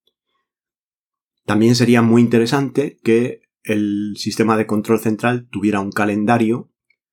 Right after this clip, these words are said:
en el que pudiéramos poner eventos de encendido y apagado de las pantallas.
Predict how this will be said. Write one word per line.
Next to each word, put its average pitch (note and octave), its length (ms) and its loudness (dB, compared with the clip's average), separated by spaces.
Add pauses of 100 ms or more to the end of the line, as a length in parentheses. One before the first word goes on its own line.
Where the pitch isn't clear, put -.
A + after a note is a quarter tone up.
(140)
en G2+ 140 -2
el F#2+ 100 -2
que - 120 -4
pudiéramos G2+ 640 -4
poner A#2 460 0
eventos G2+ 420 -2
de G2 80 -6
encendido G2+ 680 -2
y G#2+ 140 0
apagado G2+ 640 -2 (120)
de G2+ 200 0
las F2 180 -2
pantallas. D#2 760 -8